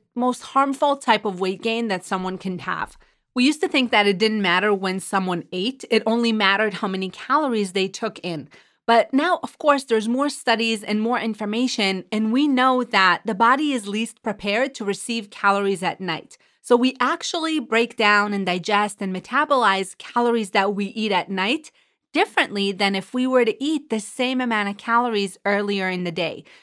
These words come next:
So there are numerous studies that show that there are two groups of people, same height, same weight, same gender, everything is the same, and they both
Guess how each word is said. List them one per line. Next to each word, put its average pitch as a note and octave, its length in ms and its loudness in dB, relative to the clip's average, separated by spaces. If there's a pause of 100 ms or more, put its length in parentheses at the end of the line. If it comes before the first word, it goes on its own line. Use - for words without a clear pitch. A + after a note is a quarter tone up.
So - 180 0
there G#3+ 220 4
are G#3+ 220 4
numerous C4+ 500 2
studies C4 540 0
that G3 180 -2
show G#3+ 560 2
that F#3 320 4 (260)
there G3 180 2
are G3 120 2
two D#4 240 -2
groups C#4+ 300 -6
of C#4+ 100 -6
people, A3+ 480 2 (220)
same B3 320 -2
height, A#3 320 2
same A#3+ 300 -4
weight, A3+ 300 -4
same B3 340 -2
gender, A3+ 540 0
everything B3 480 -2
is A3 120 -6
the G#3+ 100 -4
same, A3+ 540 -4
and A#3 120 0
they A3+ 120 4
both C4 440 0